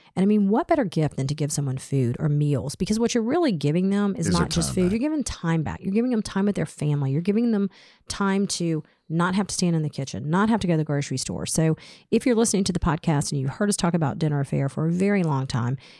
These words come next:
Speaker 1: it's your opportunity to try it. Try it for yourself. Send it to someone. Send it to a family member, maybe your parents, elderly parents who, you know, you're worried about them going back into the grocery stores. This is a great way to do it. The food comes completely packed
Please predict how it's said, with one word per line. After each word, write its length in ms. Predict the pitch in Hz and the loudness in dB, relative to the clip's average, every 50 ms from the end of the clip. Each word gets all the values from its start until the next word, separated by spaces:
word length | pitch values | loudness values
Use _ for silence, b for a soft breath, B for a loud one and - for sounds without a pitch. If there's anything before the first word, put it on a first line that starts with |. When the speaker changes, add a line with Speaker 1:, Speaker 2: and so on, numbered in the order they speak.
| B | B
Speaker 1:
it's 160 | - 208 - - | -2 0 2 2
your 100 | 240 226 | 2 2
opportunity 440 | 226 240 220 - 240 233 220 226 202 | 2 0 0 0 0 2 2 0 0
to 60 | 196 | -2
try 280 | - - - 185 196 - | -4 -2 0 0 2 0
it. 120 | - - | 0 -2
Try 160 | - - 156 143 | 0 0 0 0
it 80 | - - | 2 0
for 60 | 156 | -2
yourself. 480 | 143 139 - - - 190 190 202 - | -2 -2 -2 0 0 2 2 0 -2
Send 260 | - - - 190 196 196 | -4 -2 0 0 0 0
it 80 | - | -2
to 100 | - - | -2 -2
someone. 440 | 180 - - 180 180 175 175 170 170 | 0 0 2 2 2 2 2 0 0
Send 240 | 151 - - 202 208 | -2 -2 0 0 0
it 80 | - | -2
to 140 | - - 214 | -4 -2 -4
a 40 | 226 | -4
family 400 | - - - 208 208 226 240 220 | -2 -2 0 0 2 2 2 2
member, 280 | 185 156 139 139 135 135 | 2 0 0 0 0 0
maybe 220 | 147 156 170 180 | 2 2 2 2
your 140 | 180 190 185 | 2 0 0
parents, 560 | - - - 196 196 190 175 160 - - - | 0 0 0 2 2 2 2 0 -2 -4 -4
elderly 340 | - 190 185 185 190 185 185 | -2 0 2 2 2 2 2
parents 480 | - - 175 165 147 131 - - - | 0 0 0 0 0 -2 -4 -4 -2
who, 220 | - 151 156 156 151 B B B B B B B B B | 0 2 2 2 0 B B B B B B B B B
you 80 | - 196 | -2 0
know, 120 | 208 208 | 2 4
you're 180 | 208 214 202 196 | 4 4 2 4
worried 240 | 185 196 202 202 190 | 4 4 4 4 4
about 180 | 185 185 151 | 4 2 2
them 100 | - 180 180 | 2 2 2
going 200 | 170 175 175 170 | 4 4 4 4
back 160 | 175 165 - | 2 2 2
into 100 | 165 165 | 0 0
the 60 | 165 | 0
grocery 380 | 165 - 147 156 151 - - - | 2 2 2 2 2 0 -2 -4
stores. 280 | - - - - - | -4 -6 -8 -8 -10
This 180 | - - - - | -10 -10 -6 -6
is 120 | 285 254 | -2 -2
a 60 | - 190 | -2 -4
great 420 | 170 - - 151 151 147 156 - | -4 -6 -2 0 2 2 2 2
way 160 | - 143 139 135 | 2 0 0 2
to 100 | 135 131 | 0 -2
do 180 | 135 85 85 85 | -2 -2 -4 -4
it. 160 | - - b b b b b - | -4 -8 b b b b b -4
The 80 | 175 | -4
food 440 | - - - - 233 226 233 240 214 | -4 -4 -2 0 2 2 2 2 0
comes 380 | - - 185 165 165 170 160 - | 0 0 2 2 2 2 0 -2
completely 380 | - 175 160 - - - 214 | -2 -4 -4 -2 0 -2 0
packed 340 | - - 165 151 156 175 - | 0 2 0 0 0 -2 -4